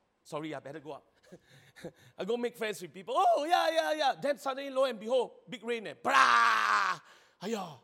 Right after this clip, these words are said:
evangelism, bo liao lo. Then charity was there and all the kids. So you know what? We go under the shelter. Then under the shelter got people. Eh. Wow. Then we, hey, but my, my dog make a lot of noise. Ah, aiya. Anyway,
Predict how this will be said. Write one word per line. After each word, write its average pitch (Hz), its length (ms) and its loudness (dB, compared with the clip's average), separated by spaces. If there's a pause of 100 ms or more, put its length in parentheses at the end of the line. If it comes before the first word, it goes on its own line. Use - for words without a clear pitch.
(300)
evangelism, 170 640 -12 (500)
bo 156 100 -8
liao 156 220 -4
lo. 131 200 -10 (440)
Then 240 160 0
charity 220 440 -4
was 165 180 -4
there 190 260 2
and 165 100 -4
all 196 560 0
the 170 100 -10
kids. 180 220 -10
So 233 180 -4
you 214 120 -8
know 247 80 -4
what? 240 160 -4
We 185 80 -12
go 214 220 -6
under 214 220 -2
the 170 100 -6
shelter. 190 400 -6 (420)
Then 285 160 -2 (100)
under 285 200 -2
the 247 80 -4
shelter 254 260 -4
got 202 180 -6
people. 226 340 -4
Eh. 147 160 -4
Wow. 277 400 -2 (960)
Then 254 140 -2
we, 214 80 -12
hey, 226 640 -2
but 170 120 -8
my, 156 120 -8 (200)
my 151 100 -8
dog 170 260 -8
make 180 140 -2
a - 20 -4
lot 165 140 -2
of 151 60 -8
noise. 151 260 -6
Ah, 135 160 -2
aiya. 143 160 -10 (1200)
Anyway, 190 420 -4